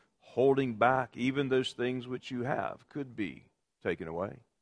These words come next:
or perhaps suspended for a season. The fearful thing is those who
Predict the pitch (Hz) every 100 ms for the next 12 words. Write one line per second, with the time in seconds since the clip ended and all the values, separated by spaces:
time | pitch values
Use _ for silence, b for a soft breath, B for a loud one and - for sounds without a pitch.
0 | _ _ _ _ _ _ _ _ _ _
1 | _ _ 85 85 - 92 92 90 - -
2 | - - - 113 107 113 113 - 87 -
3 | 98 104 65 - - _ _ _ _ _
4 | _ _ _ _ _ _ _ _ _ _
5 | _ _ _ _ _ _ _ _ _ _
6 | _ _ _ _ - 151 175 - - 160
7 | 147 160 147 131 147 139 135 117